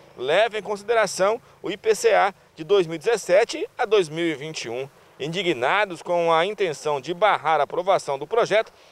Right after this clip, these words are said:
centenas de moradores foram até o plenário da Câmara. A Polícia Militar foi chamada para acompanhar a situação. A intenção da proposta é que os novos salários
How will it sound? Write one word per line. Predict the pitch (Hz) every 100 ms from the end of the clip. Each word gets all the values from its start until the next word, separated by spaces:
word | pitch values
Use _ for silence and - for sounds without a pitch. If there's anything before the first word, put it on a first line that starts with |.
| _
centenas | - 214 175 - 151 202 262 220
de | 190
moradores | 185 147 120 208 233
foram | - - 175 254 226
até | -
o | 202
plenário | 196 165 180
da | 180
Câmara. | 180 143 180 196 151 - - - _
A | 127
Polícia | - 139 139 165
Militar | 160 226 - 190
foi | 185 196
chamada | - 202 135 131 175 160
para | - 165 151 - _ _ _
acompanhar | 175 196 208 196 196 151 147
a | 143
situação. | 156 - 175 151 - 113 110 _ _ -
A |
intenção | 139 170 151 123
da | 117
proposta | 180 196 - 190 - - _ _
é | - 539
que | 453
os | 117
novos | 123 196 208 190
salários | 143 117 185 220 208